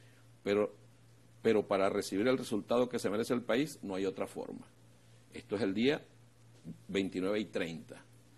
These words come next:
La gente y el pueblo debería establecer bloqueos, que nadie sale la, de la zona del palacio y nadie entra. Que no deje entrar ni una botella de agua y que todos los helicópteros que entren y salgan los vamos a balacear. Una conversación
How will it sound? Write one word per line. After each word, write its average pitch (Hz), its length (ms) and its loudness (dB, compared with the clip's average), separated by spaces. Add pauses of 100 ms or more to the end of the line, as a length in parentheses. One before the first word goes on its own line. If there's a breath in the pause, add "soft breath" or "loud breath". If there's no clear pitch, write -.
(260 soft breath)
La 113 280 4
gente 147 500 2
y 135 100 6
el 107 120 2
pueblo 120 360 0
debería 107 240 2
establecer 113 440 -2
bloqueos, 113 500 0
que 98 180 -2
nadie 117 280 0
sale 123 300 0
la, 95 140 2
de 92 220 -6
la 90 100 -2
zona 117 200 -4
del 104 160 -2
palacio 117 520 -2
y 92 80 -6
nadie 92 280 -2
entra. 85 380 -6 (800 soft breath)
Que 110 160 0
no 117 260 4
deje 139 220 4
entrar 123 380 0
ni 117 220 0
una 131 160 2
botella 120 360 2
de 117 140 2
agua 127 180 0
y 123 60 -4
que 104 120 -4
todos 117 240 0
los 123 100 2
helicópteros 117 500 -4
que 107 160 -2
entren 127 400 -4
y 101 80 -2
salgan 123 440 0
los 92 140 -2
vamos 101 240 -2
a 107 60 -2
balacear. 78 500 -6 (480)
Una - 100 -14
conversación 110 560 -4